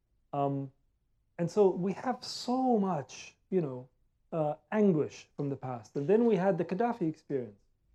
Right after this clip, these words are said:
public executions in the nineteen eighties. Uh, people left hanging in the streets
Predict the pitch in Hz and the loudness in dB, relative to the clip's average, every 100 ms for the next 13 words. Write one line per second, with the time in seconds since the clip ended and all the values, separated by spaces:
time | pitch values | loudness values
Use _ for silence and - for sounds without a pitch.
0 | _ 180 160 156 165 - 170 202 196 156 | _ -6 -4 -4 -6 -10 -10 -6 -6 -4
1 | 135 127 127 131 135 123 135 127 120 120 | -8 -6 -8 -6 -6 -6 -4 -4 -6 -12
2 | - _ _ _ _ _ _ - 139 131 | -16 _ _ _ _ _ _ -4 -2 -2
3 | 120 120 - 170 156 135 139 - 151 160 | -4 -8 -6 -4 0 0 0 -2 0 2
4 | 202 - _ - 202 180 147 135 127 - | 2 -2 _ -6 -2 0 -2 -4 -6 -10
5 | - 190 - - | -6 -6 -6 -14